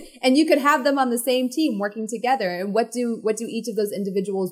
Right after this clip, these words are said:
bring to the team that makes it special and unique? And I, I don't know, balance would be something that, that I've, it's something that with my campaign, since I do run a science fiction campaign, I've, I've had to, like, s-, I've had to struggle with.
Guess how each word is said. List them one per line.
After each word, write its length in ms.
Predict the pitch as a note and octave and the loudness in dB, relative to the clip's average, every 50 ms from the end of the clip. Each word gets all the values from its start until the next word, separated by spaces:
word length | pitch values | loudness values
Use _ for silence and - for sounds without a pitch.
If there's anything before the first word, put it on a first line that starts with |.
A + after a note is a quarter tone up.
| - - | -6 -6
bring 240 | G3+ G3+ G3+ G#3 G3+ | -6 -6 -4 -6 -6
to 120 | - A3 | -6 -8
the 80 | F3 F3+ | -8 -10
team 260 | - - G3+ G3 F#3 | -8 -6 -6 -6 -4
that 100 | F3 D#3+ | -6 -6
makes 240 | E3+ F3 F3+ F3+ - | -6 -6 -6 -6 -8
it 100 | G3 E3+ - | -10 -10 -8
special 360 | - G3 F#3+ F#3+ - G3+ F#3+ | -6 -6 -6 -6 -6 -8 -8
and 160 | F3+ E3+ E3+ | -8 -8 -8
unique? 420 | E3+ E3+ F#3+ B3 B3 B3+ - - _ _ _ _ _ _ _ _ _ _ | -8 -8 -8 -8 -10 -10 -12 -14 _ _ _ _ _ _ _ _ _ _
And 500 | - G#3+ A3 G#3+ G#3+ G#3+ G#3+ G#3+ G#3+ G3+ G#3 G#3 - _ _ _ _ _ _ _ _ _ - | -2 0 2 2 2 2 0 0 0 0 -2 -2 -4 _ _ _ _ _ _ _ _ _ 2
I, 120 | C4 D4+ | 4 6
I 80 | E4 D#4+ E4 | 6 6 4
don't 100 | F4 G4 | 2 2
know, 220 | G#4+ G4+ - - - - | 2 0 -2 -6 -10 -4
balance 480 | F#3 E3 C4+ C#4+ F4+ A4 A#4+ A4 - - | 0 2 4 4 4 4 4 2 2 0
would 240 | G#3 C#4 E4 F4 B3+ | -2 -2 -2 -2 -2
be 260 | A#3+ G3+ F3+ E3+ E3+ | -2 -2 -2 -2 -4
something 460 | - - G#3 G3 F#3+ - F#3+ F#3+ F#3 | -4 -4 -4 -4 -2 -2 -2 -2 -2
that, 400 | F3+ F3 E3+ E3+ E3 - - - F3 | -4 -4 -2 -4 -4 -6 -6 -2 2
that 300 | F#3+ F#3 F3 E3+ - _ _ _ _ _ _ _ - | 2 4 2 2 -2 _ _ _ _ _ _ _ 0
I've, 280 | G#3+ A3 A3 A3 G3 - | 4 4 6 4 4 4
it's 120 | - B3 C4 | 2 4 4
something 240 | F4 D#4+ E4+ E4 | 4 2 2 2
that 220 | D4 C4 A3+ F3+ - | 2 2 2 2 2
with 120 | A3 G#3+ F#3 | 0 2 2
my 220 | G3 F#3+ F#3 F#3+ | 2 0 0 0
campaign, 500 | F#3+ - A#3 G#3 G3+ G#3 A#3+ G#3 G#3 G#3 | -2 -4 -4 -4 -4 -4 -4 -4 -4 -6
since 160 | G#3 G3 F#3 - | -6 -8 -6 -4
I 80 | - F3+ | -4 -4
do 240 | F3 E3+ F3 F3+ F3 | -2 -2 -2 -2 -2
run 140 | F3+ F3 F3+ | -2 -2 -4
a 80 | F#3 | -4
science 340 | F3+ - F#3 F3+ F#3 F#3 - | -4 -4 -4 -4 -4 -6 -8
fiction 320 | - F#3+ F#3+ - - G3 G3 | -10 -10 -10 -8 -10 -8 -6
campaign, 520 | - A3 G3+ G3 F#3+ - A3 G#3+ A3 G#3+ - | -4 -4 -4 -4 -4 -4 -4 -4 -6 -6 -6
I've, 220 | E3+ F3+ F3 F3+ - - | -6 -6 -6 -6 -8 -8
I've 140 | E3+ F3+ F#3 | -8 -6 -4
had 180 | G#3 F#3+ F#3 - | -2 -4 -2 -4
to, 100 | G#3+ G3 | -4 -4
like, 280 | F3+ F3+ E3 D3+ - _ _ | -2 -2 -4 -4 -6 _ _
s-, 260 | - - - - - _ _ _ _ - | -12 -12 -12 -12 -12 _ _ _ _ -10
I've 100 | F#3+ F#3 | -8 -6
had 160 | G3+ F#3+ F3+ | -4 -4 -4
to 80 | F#3 D#3 - _ _ _ _ _ | -6 -8 -12 _ _ _ _ _
struggle 600 | - - - - G#3 F#3 G3 G3 C4 D4 D#4+ D#4 | -8 -8 -6 -2 0 0 0 2 2 0 0 0
with. 260 | F#4 G4 G#4+ A#4 A4 | 0 0 0 -2 -2